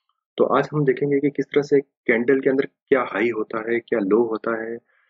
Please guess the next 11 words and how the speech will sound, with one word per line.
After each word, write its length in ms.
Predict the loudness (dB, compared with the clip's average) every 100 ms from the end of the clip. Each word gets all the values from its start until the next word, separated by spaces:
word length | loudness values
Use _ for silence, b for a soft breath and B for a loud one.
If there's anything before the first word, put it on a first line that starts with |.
| _ _ _
ग्रीन 280 | 0 2 2
कैंडल 280 | 2 0 0
क्या 140 | 0
होती 300 | 0 -2 -4
है, 360 | -2 0 0 0
रेड 320 | -2 0 0
कैंडल, 240 | 0 -6
कैंडल 540 | -6 -10 -6 -4 -2 -2
क्या 140 | -2
होती 220 | -4 -4
है। 220 | -6 -6